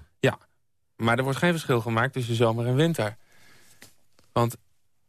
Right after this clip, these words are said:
in de zomer is vol zonlicht voor deze plant echt niet goed. Dan is die heel snel dood. Maar in de winter is het een heel ander verhaal met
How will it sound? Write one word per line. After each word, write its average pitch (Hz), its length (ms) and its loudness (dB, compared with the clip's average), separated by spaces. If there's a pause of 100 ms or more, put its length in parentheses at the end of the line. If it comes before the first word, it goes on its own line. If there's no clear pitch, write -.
(160)
in 127 340 0
de 107 760 2
zomer 110 600 0
is 107 360 -6 (160)
vol 123 440 0
zonlicht 117 380 0
voor 117 120 -6
deze 110 240 0
plant 98 260 -4
echt - 340 -14
niet 117 280 -2
goed. 123 200 -2
Dan 123 120 0
is 104 160 -4
die 101 240 -10 (180)
heel 120 220 0
snel 98 220 -4
dood. 98 280 0 (1000)
Maar 117 480 2
in 123 100 -2
de 110 100 2
winter 131 540 0 (120)
is 117 120 -8
het - 80 -12
een 113 80 0
heel 110 120 2
ander 165 200 2
verhaal 139 280 2
met 104 160 -8